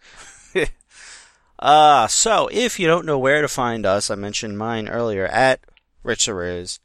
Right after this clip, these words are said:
at Basement Jer, at Basement Bookers on Twitter. We got a Facebook page, Basement Bookers. Uh, Gmail. You can email us, basement bookers at gmail dot com. Uh, Instagram, Basement Bookers Pod,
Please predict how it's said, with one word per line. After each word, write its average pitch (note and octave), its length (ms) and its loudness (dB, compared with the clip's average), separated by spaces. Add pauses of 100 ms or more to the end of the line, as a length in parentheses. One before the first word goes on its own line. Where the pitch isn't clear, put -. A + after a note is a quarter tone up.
(160)
at G#2 180 -2
Basement F2+ 360 -8
Jer, F2 240 -4
at G2 180 -4
Basement F#2+ 300 -10
Bookers F2+ 300 -14 (100)
on A#2 300 -2
Twitter. E3 520 0 (240)
We - 60 -10
got A2 180 -2
a D3 40 -2
Facebook - 220 -6
page, C#3 300 -6
Basement A2 360 -8
Bookers. D3 600 -2 (480)
Uh, A#2 520 4
Gmail. C#3+ 640 -2
You - 80 -20
can C3 100 -8
email D#3+ 260 -2
us, - 220 -6
basement C3 260 -8
bookers B2+ 220 -8
at G#2 100 -8
gmail A2+ 320 -10
dot G#2+ 200 -4
com. C3 360 -6 (380)
Uh, G#2 800 -2 (260)
Instagram, B2 480 -4
Basement A2+ 260 -8
Bookers B2+ 260 -12
Pod, - 580 -8